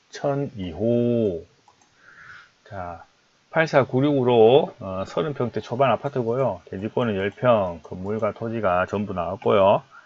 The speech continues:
감정가는 삼억 구천짜리가 최저가는 일억 구천만 원까지 떨어졌네요. 자, 보존 등기가 십사 년이라서 아직은, 음, 십 년이 채 안 됐어요. 그러니까 그나마 아직은 새 아파트다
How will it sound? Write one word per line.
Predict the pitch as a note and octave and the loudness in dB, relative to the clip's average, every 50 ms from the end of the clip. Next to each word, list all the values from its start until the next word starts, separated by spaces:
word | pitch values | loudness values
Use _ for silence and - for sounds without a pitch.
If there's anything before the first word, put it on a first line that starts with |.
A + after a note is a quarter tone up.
| - - - _ _ _ _ _ - | -20 -20 -20 _ _ _ _ _ 0
감정가는 | C3+ D3+ D#3 D#3+ D3+ C#3 C#3+ C#3 C#3 C#3+ D3 D#3 D#3+ E3 E3+ F3 F#3 F#3 | 0 2 2 -2 2 4 2 2 4 2 0 -2 -2 -2 0 0 0 -2
삼억 | - - - E3+ D#3 C3+ B2+ | -2 -2 -2 0 0 0 -2
구천짜리가 | - A#2 - D3 C#3+ C3 C3+ A2+ F#2+ F#2 F2 F2+ E2+ D#2+ E2+ _ | -4 -4 -2 -2 0 2 2 2 2 0 -4 -6 -8 -8 -10 _
최저가는 | - - G#2+ F#2+ A2+ A2 - - A2+ G#2+ G2 F#2+ F#2+ F#2+ G2+ G#2 A2 B2 A#2+ - | -12 -10 -4 -2 -2 0 2 0 0 0 0 -4 -4 -4 -4 -4 -4 -6 -6 -4
일억 | C3 C#3+ D3 E3+ E3+ - | -4 -2 -2 -2 -2 -4
구천만 | - - C3 - - E3 E3 D#3+ C#3 A#2+ A2 | -8 -10 -10 -8 -6 -8 -4 0 0 0 0
원까지 | G#2+ F#2+ F#2+ F#2+ F2+ | 0 0 -2 0 2
떨어졌네요. | G#2+ G#2+ G2+ F#2+ F#2 F#2+ G2 F#2+ F2 F2 F2 F#2 G#2+ C#3 - _ _ _ _ _ _ _ _ _ _ _ _ _ - - _ _ _ _ - | 0 0 0 0 -2 -2 -4 -4 -4 -4 -4 -4 -4 -4 -6 _ _ _ _ _ _ _ _ _ _ _ _ _ -20 -20 _ _ _ _ -8
자, | F#2+ F2+ F2 E2+ - | -6 -6 -6 -6 -6
보존 | - G#2+ A2+ C#3 D#3 E3 | -6 0 2 2 2 2
등기가 | F#3+ G3+ G3+ F#3 F#3 E3+ E3 E3 E3+ E3+ | 0 -2 0 0 -2 -2 -2 -2 -2 -2
십사 | - - G3+ F#3 - F3+ | -2 -4 -4 -2 0 0
년이라서 | D3+ D3 D#3 E3 E3 D#3+ C#3 B2+ B2 - A2 G2+ - | 0 0 -2 -2 -2 0 0 0 0 0 -4 -4 -4
아직은, | - - D3 F#3+ F#3 F3+ E3 D#3+ F3+ F#3 G3+ A#3 A#3 - _ _ _ _ - | -4 -2 -2 0 0 0 -2 0 0 0 0 -2 -4 -8 _ _ _ _ -12
음, | G#2 G2 | -12 -10
십 | - - - G3+ | -8 -4 -2 0
년이 | G#3 A3 G#3+ G3 D#3+ | 2 2 2 2 0
채 | C3+ - F#3 | -2 2 2
안 | D#3 A#2 G2 | 2 2 2
됐어요. | G2 C3 - - F3+ D3+ A#2+ B2 F3 - _ _ _ _ | 0 -4 0 2 4 4 4 2 0 -6 _ _ _ _
그러니까 | - A#2+ A#2 G#2+ G2+ - G2+ G2 G#2+ C3 - _ - - - - - - - - - - - _ _ _ | -6 -6 -4 -4 -4 -2 -2 -2 -2 -2 -6 _ -20 -20 -18 -16 -16 -16 -16 -18 -20 -20 -20 _ _ _
그나마 | - - - A2+ B2 C#3+ C#3+ B2+ A#2 B2 D3 D3+ - - - | -10 -6 0 4 6 6 8 10 8 8 6 4 -4 -12 -4
아직은 | - C3+ - E3+ E3 E3 E3+ F#3 F#3 F#3 | 4 6 6 6 6 2 4 4 4 4
새 | - - - C#3 | 0 -2 -2 -2
아파트다 | D3+ D#3 - E3 D#3+ - - C3+ C3 D3+ E3 C3+ - - | -2 0 -2 -8 -10 -8 -8 0 0 2 0 0 -4 -8